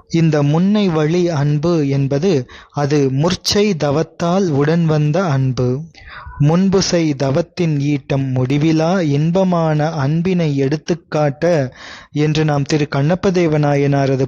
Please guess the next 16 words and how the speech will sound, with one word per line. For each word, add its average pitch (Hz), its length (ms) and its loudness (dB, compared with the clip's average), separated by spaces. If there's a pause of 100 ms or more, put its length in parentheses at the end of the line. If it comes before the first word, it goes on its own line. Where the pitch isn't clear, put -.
புராணத்திலே 135 680 0
பார்த்தோம். 127 560 -2 (500)
"தவத்தினில் 185 800 0
உணர்த்த" 151 600 -2 (840)
என்று 156 420 0
சிவஞான 185 640 0
போதம் 143 440 -2
கூறுகின்றது. 135 800 -2
அந்த 135 280 0
இடத்தில், 131 500 0 (280)
"இனி 156 680 0
இவ்வான்மாக்களுக்கு 151 1200 -2 (260)
முற்செய் 185 580 0
தவத்தால் 156 720 -2
ஞானம் 156 520 0
நிகழும்" 147 680 0